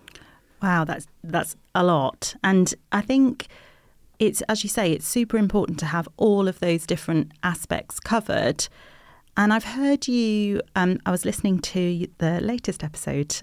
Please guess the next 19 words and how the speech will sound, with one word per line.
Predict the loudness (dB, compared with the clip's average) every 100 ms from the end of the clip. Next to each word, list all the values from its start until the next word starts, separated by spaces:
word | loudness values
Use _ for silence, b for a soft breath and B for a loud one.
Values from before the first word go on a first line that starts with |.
| -2
um, | 2 4 2 -2
of | -6
the | -4
Iotics | -2 -4 -6 -12 -10
podcast | -8 -8 -8 -6
where | -2 -2
you | 0 0 0 0 -2
interviewed | 0 0 0 -4 -2
Mark | -2 -2
Walton, | -2 -4 -2 -4 -4
who | -2 -2
is | -4 -6 -8
our | -2 0 0 -2 -4 B B B B
co-inventor | -8 -2 -2 -2 -4 -6
and | -4 -4 -2
one | -2
of | 0
our | -2
co-founders. | -4 -4 -2 0 2 2 0 -4 -6